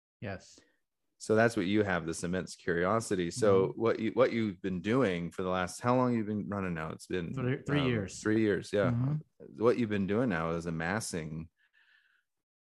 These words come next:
Speaker 2: this incredible knowledge base for yourself. So with each interview that you come to, you, you've increased, and you've,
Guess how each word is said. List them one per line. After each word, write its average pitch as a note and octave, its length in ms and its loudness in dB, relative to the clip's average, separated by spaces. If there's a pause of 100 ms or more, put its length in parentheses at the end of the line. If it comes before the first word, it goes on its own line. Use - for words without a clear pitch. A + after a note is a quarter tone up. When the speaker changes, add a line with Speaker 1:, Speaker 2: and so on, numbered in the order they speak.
(160)
Speaker 2:
this G#2 220 -2
incredible F#2 460 2
knowledge F2 480 -2
base E2 460 -6 (200)
for G2 120 -2
yourself. F#2 520 -2
So F#2+ 340 0
with G2+ 280 -4
each - 520 -4 (680)
interview G2 680 0
that F#2 220 -2
you G2+ 200 -2
come A#2+ 320 -2
to, E2+ 460 -4 (120)
you, G2 260 -8
you've F#2 300 -4
increased, G#2 640 -2
and F#2 120 0
you've, F2+ 160 -4